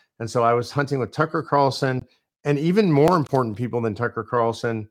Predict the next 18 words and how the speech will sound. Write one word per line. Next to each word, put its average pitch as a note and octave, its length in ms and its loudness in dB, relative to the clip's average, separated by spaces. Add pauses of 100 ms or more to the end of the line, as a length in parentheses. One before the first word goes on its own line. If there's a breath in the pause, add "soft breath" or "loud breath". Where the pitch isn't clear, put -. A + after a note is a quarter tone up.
(680)
that's C#3+ 240 -4
Jacob B2 300 0
Meckler. G2+ 340 -4
That's G2+ 220 -4
my G2 100 -2
son. C3 540 2
Uh, G2+ 180 -2
he's A2 200 -4
a A2 60 -2
lawyer B2 300 4
in A#2 60 2
Washington, A#2 500 -2
D A2 100 -6
C. C3 240 -4
Super C3+ 300 -6
proud A#2+ 300 2
of A2 80 -4
him. A#2 180 -4